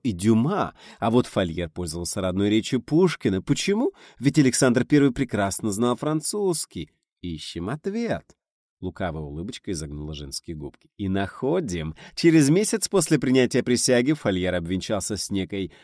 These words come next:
Анисией Лисянской, дочерью помещика Полтавской губернии, кстати, родственницей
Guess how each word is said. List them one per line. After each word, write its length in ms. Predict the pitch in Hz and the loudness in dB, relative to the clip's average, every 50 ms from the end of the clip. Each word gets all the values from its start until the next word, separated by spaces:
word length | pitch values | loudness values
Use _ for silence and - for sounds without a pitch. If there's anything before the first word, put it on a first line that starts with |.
| - - - | -20 -16 -4
Анисией 640 | - 123 123 117 110 107 107 95 - - - 98 90 | 0 4 4 6 6 4 2 0 -2 -4 -4 -4 -4
Лисянской, 920 | 82 85 85 - - - - 69 67 65 - 87 - - - - 139 151 156 | -2 -4 -4 -4 -6 -6 -6 -8 -10 -12 -14 -10 -10 -10 -8 -4 -4 -4 -2
дочерью 500 | 143 151 156 147 - - 160 147 151 - | 0 0 -2 -2 0 -2 0 0 0 0
помещика 640 | - 147 143 147 147 147 - - - 147 - 156 | 0 0 0 2 2 0 0 -2 -6 -4 -6 -6
Полтавской 680 | 131 - - 139 139 139 - 143 135 127 - - - 143 | -6 0 0 0 0 0 0 -2 -2 -2 -4 -8 -6 -6
губернии, 760 | 135 123 131 131 127 123 131 127 127 120 120 120 123 120 110 - - - - - | -6 -4 -4 -6 -2 0 2 2 2 4 2 2 2 2 -2 -4 -18 -20 -14 -4
кстати, 380 | - - - 156 135 - 143 | -4 0 4 4 4 6 6
родственницей 760 | 139 135 135 120 - - 139 131 123 117 - - 131 131 113 | 6 6 4 2 0 0 2 2 4 2 2 2 2 2 0